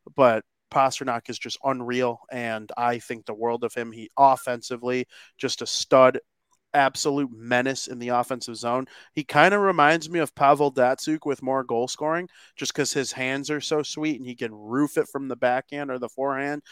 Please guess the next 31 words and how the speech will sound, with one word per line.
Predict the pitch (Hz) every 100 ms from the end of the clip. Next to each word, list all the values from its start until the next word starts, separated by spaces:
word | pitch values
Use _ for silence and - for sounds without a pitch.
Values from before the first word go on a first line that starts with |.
| - _
things | - 147 139 127
that | 131 117
most | 135 135 -
people | - 139 131
can't | 120 135 127 -
do. | 123 139 160 - _ _ _
Um, | - 123 120 117 107 101 98 107 _ _ _ _ _ _
I, | 131 131 - _ _ _ _ -
David | 123 113
Pastrnak, | 123 110 - 113 101 -
third | - 123 113
best | 113 107
winger | 120 113
in | 110
the | 113
N | 113
H | 110 -
L, | 120 110 - _
could | 135 120
be | 117 113
third, | - 120 113 110 -
could | 123
be | 113 113
second, | - 123 113 117 113 - - - _
uh, | 123 113 110 110
maybe | 120 120 117
even | 113 110
first, | 104 - 117 113 - - - _
depending | 120 120 113 113
on | 113 110 107 107 _ _ _ _ _ _ - _ _ -
your | 123 117 113 110 107